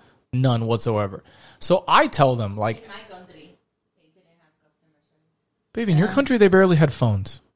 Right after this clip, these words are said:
Speaker 1: Okay? Calm down." So
Speaker 3: He says that like he knows the struggle of having to call, like, your abuela Bella to be like, "Oh, yeah, we're gonna call back eight days from now at two P M."
Speaker 1: Where I,
Speaker 3: Not
Speaker 1: I s-,
Speaker 3: one fifty-nine.
Speaker 1: no, no, no. I say I know because where I work,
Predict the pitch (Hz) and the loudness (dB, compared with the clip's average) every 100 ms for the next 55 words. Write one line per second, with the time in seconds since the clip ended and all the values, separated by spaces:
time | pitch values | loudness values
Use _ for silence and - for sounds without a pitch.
0 | - - 190 202 - 185 120 82 - _ | -12 -6 -6 -6 -6 -4 -4 -8 -12 _
1 | _ _ _ - 147 135 - _ _ _ | _ _ _ -2 0 0 -4 _ _ _
2 | _ 302 403 381 392 427 453 349 208 262 | _ 0 0 -2 -2 -2 -2 -2 -4 -4
3 | 269 226 202 254 262 240 - 262 247 202 | -4 -2 -4 -6 -8 -12 -6 -6 -4 -4
4 | 185 208 202 233 247 240 262 254 262 220 | -4 -2 -4 -4 -10 -8 -2 0 0 -2
5 | 196 180 185 185 180 180 220 233 247 277 | -2 -2 -4 -2 -2 -2 -4 -4 -4 -4
6 | 254 208 180 - - - - _ 220 208 | -4 0 0 -2 -8 -20 -20 _ -4 -2
7 | 196 196 269 294 262 240 254 247 254 254 | -2 -2 -4 -2 -2 -4 -6 -2 -2 0
8 | 262 269 - _ 214 240 214 226 277 - | -2 -2 -6 _ 0 0 -2 -2 -2 -6
9 | 196 185 170 165 190 247 _ _ _ _ | -8 -4 -2 -4 -6 -12 _ _ _ _
10 | _ _ _ _ _ 190 196 285 277 359 | _ _ _ _ _ 0 0 -4 -2 -2
11 | 370 466 277 - 151 - - 190 - 202 | 0 -2 2 6 6 6 2 2 2 2
12 | 277 269 311 311 294 294 302 233 165 123 | 2 2 -2 -4 -8 -4 -2 -2 -2 -4
13 | 135 139 - 202 180 170 175 117 120 - | -2 -2 0 0 0 2 0 0 -2 -4
14 | 110 120 117 117 143 139 139 185 - | -6 -4 -2 0 0 0 0 -2 -6